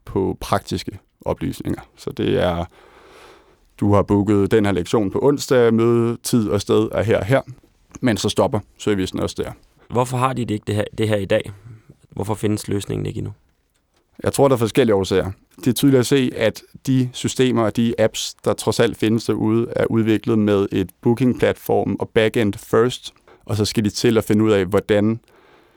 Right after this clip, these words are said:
Speaker 1: får vi ligesom, øh, user-interfacet og user experience til at, øh, spille her, hvor vi lidt starter forfra,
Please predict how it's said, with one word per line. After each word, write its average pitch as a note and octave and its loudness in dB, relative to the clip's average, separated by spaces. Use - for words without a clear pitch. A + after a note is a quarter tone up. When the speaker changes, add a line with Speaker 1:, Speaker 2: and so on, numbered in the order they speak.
Speaker 1:
får - -2
vi G2+ 0
ligesom, G2 2
øh, - 0
user-interfacet G#2+ 0
og G#2 2
user G#2 2
experience G#2 0
til G2 0
at, F#2+ -2
øh, G2 -2
spille G2+ 0
her, G2+ 0
hvor G#2 2
vi G#2 -2
lidt G#2 0
starter G#2+ 0
forfra, - 0